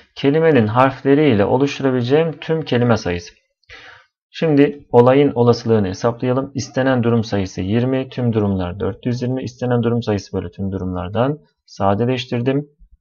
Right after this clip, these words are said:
Tekrar ikiye bölersem bir bölü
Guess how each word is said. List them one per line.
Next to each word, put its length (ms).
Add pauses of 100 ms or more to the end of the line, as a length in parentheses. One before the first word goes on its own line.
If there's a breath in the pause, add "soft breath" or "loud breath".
(140)
Tekrar 340
ikiye 320
bölersem 680 (240)
bir 420
bölü 460